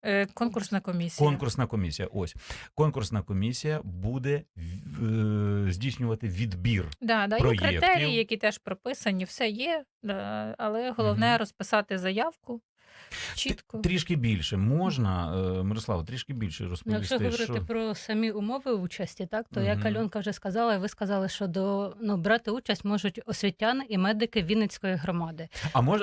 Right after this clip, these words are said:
Speaker 2: вибач, а можна одразу от, е, освітяни і,
Speaker 3: І
Speaker 2: о-,
Speaker 3: медики.
Speaker 2: о-, освітяни,
Speaker 3: Да, я от
Speaker 2: чітко.
Speaker 3: підкреслю, що це працівники і працівниці неприбуткових організацій, які працюють у Вінниці. Це різні медичні установи, там, лікарні, це дошкільні освітні заклади, це школи,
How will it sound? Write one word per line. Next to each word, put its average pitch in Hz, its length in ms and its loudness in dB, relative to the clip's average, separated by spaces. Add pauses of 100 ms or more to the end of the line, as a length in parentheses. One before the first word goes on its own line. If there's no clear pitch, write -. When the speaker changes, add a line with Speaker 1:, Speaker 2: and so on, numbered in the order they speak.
Speaker 2:
вибач, 120 300 4
а 120 100 6
можна 175 320 0
одразу 117 640 0
от, 110 180 -2
е, - 20 -2
освітяни 120 800 0
і, 110 380 -2
Speaker 3:
І 107 160 0
Speaker 2:
о-, 113 120 2
Speaker 3:
медики. 156 320 4
Speaker 2:
о-, 170 160 2
освітяни, 139 520 2
Speaker 3:
Да, 185 100 4
я 196 140 4
от 233 60 6
Speaker 2:
чітко. 175 120 -4
Speaker 3:
підкреслю, 226 680 0
що 196 200 -2
це 226 420 2
працівники 208 680 2
і 220 60 4
працівниці 202 760 0
неприбуткових 190 1160 0 (360)
організацій, 208 720 4
які 208 180 0
працюють 208 500 0
у 202 100 0
Вінниці. 170 520 0
Це 233 240 4
різні 214 280 0
медичні 220 400 0
установи, 208 560 0
там, 180 220 -2
лікарні, 220 520 2
це 202 140 -4
дошкільні 208 540 0
освітні 208 400 -2
заклади, 180 440 0
це 175 160 -4
школи, 233 420 2